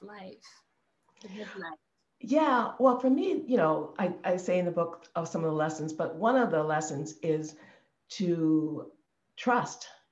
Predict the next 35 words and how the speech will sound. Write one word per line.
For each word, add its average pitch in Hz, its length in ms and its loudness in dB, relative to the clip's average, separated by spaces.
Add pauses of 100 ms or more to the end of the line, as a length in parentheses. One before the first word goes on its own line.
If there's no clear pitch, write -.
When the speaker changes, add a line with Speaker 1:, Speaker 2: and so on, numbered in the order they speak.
(560)
Speaker 2:
in 180 100 2
Speaker 1:
Mm-hmm. 185 60 2
Speaker 2:
your 190 140 6
ability 190 440 4
to 185 80 0
make 175 220 2
good 175 160 -2
decisions. 160 680 -6 (840)
I 214 120 4
Speaker 1:
Yeah. 196 120 2
Speaker 2:
think 269 300 2
many 214 300 4
people 165 340 -2
question 208 480 -2
themselves, 202 880 -2
and 165 460 -2 (200)
if 202 140 -2
you 185 60 -4
haven't 214 340 2
tried 190 360 -2
something 185 320 -6
before, 180 440 -2
there's 160 200 0
a 151 60 -4
sense 170 340 -6
of, 160 160 -4 (400)
"I'm 180 180 0
not 180 220 -2
sure 185 300 -2
if 165 100 -4
it's - 120 -8
gonna 165 240 -4
work." 180 440 -6 (320)
Speaker 1:
Mm-hmm. 233 400 -8 (140)
Speaker 2:
And 214 340 2